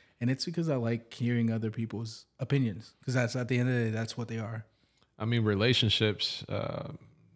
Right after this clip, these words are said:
Speaker 2: not just, uh, boyfriend, girlfriend type situations, right? But there's so many different aspects of relationships, from business to friend, um, you know, acquaintances. You know, it's not just that. There's so many different aspects. So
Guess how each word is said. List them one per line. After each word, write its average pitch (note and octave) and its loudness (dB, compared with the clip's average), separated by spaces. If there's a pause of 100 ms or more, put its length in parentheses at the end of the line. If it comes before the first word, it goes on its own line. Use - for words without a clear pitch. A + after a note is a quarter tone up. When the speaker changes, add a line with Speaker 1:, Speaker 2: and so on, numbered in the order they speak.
(140)
Speaker 2:
not A2 0
just, A2+ 0
uh, F#2+ -2 (100)
boyfriend, F#2+ 0
girlfriend F#2+ -2
type F#2 -2
situations, F2+ -6
right? F#2 -4
But G2+ -8
there's A2 0
so A2+ 2
many G2+ 0
different F#2 -2
aspects F#2 -2
of - -6
relationships, - -6
from G2 -6 (800)
business G2 0
to - -8
friend, F#2+ -4
um, F#2 -6 (280)
you - -12
know, E2 -6
acquaintances. F2 -4 (360)
You G2+ -4
know, F#2 -2
it's G#2+ -2
not A2+ 0
just G2 0
that. F#2+ -2
There's C3+ -2
so G#2+ -2
many G2 -2
different G2 -4
aspects. G#2 -4
So G2+ -6